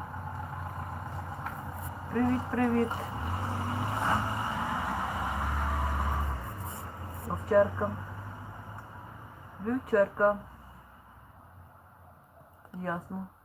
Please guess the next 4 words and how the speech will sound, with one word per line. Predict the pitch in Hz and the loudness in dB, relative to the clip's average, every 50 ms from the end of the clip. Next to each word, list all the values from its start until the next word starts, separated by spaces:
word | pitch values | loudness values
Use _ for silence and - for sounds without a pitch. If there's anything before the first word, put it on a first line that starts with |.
| - - - - - - | -20 -20 -20 -18 -12 -10
Там | 160 160 | -8 -6
було | 160 160 170 170 170 165 - | -6 -6 -4 -4 -2 -2 -2
трошки. | - - 175 170 - - - - - - - 466 - - - - - - - - - - - - - - - - - - - - - - - - - - - - - - - - - - - - - - - - - - - - - - - - - - - - - 165 175 - - - - - - - - - - - | -2 0 4 6 8 10 12 12 12 12 12 12 12 12 4 -4 -10 -12 -16 -20 -20 -20 -20 -20 -20 -20 -18 -18 -16 -14 -14 -14 -12 -8 -4 -2 0 2 6 12 12 12 12 12 12 6 0 -6 -8 -8 -8 -8 -8 -6 -4 -6 -6 -8 -12 -14 -12 -8 0 2 4 6 8 8 8 6 4 2 -4 -10 -14 -14 -6 -2
Ні. | 190 208 226 240 202 151 | 0 2 2 2 2 0